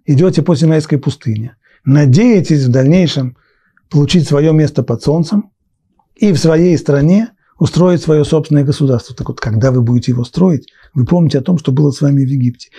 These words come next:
И не обуславливайте в этом вашем государстве права чужестранца в вашей среде, чем бы то ни было, помимо его человеческих качеств, которыми наделён каждый человек.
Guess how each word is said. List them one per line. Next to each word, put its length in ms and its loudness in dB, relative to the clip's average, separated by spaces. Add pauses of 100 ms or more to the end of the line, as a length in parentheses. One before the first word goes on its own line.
(240)
И 200 2
не 220 4
обуславливайте 1160 2
в 60 -4
этом 240 -2
вашем 340 -2
государстве 680 -4 (340)
права 360 2
чужестранца 720 0
в 40 -2
вашей 300 -2
среде, 500 0 (260)
чем 500 2
бы 180 4
то 240 0
ни 220 6
было, 400 0 (220)
помимо 400 2
его 220 2
человеческих 880 -4 (240)
качеств, 500 -10 (340)
которыми 340 2
наделён 340 4
каждый 300 -4
человек. 440 -12